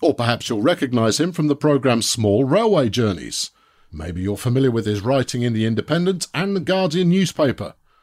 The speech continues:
However, many more of you, I'm sure, will be aware of his work from the fabulous books, including The Train, An Illustrated History, Giants of Steam, and his new release, Locomotive. It's Jonathan Glancy. Jonathan, thanks for coming on the show.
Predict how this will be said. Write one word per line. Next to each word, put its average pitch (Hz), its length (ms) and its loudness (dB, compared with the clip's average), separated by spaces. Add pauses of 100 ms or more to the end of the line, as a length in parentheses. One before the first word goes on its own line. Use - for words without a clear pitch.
(340)
However, 214 400 0 (180)
many 202 300 2
more 226 240 4
of 127 100 0
you, 104 220 -2
I'm 98 140 -4
sure, 117 260 -2
will 85 120 -8
be 104 120 -4
aware 113 240 0
of 117 100 -2
his 117 160 -6
work 113 240 0
from 117 140 -6
the 107 80 -8
fabulous 220 500 0
books, - 440 -4
including 143 640 -2
The 98 200 -10
Train, 139 480 -2
An 107 140 -4
Illustrated 113 520 -4
History, 156 380 0 (680)
Giants 233 420 0
of 131 100 -4
Steam, 170 560 0
and 123 260 -4
his 123 240 0
new 127 180 0
release, 107 500 -2
Locomotive. 107 960 -4 (180)
It's 185 240 -2
Jonathan 208 540 0
Glancy. 180 560 0 (400)
Jonathan, 247 420 0
thanks 220 320 -6
for - 80 -8
coming 208 240 -6
on 202 100 -6
the 185 60 -4
show. - 320 -6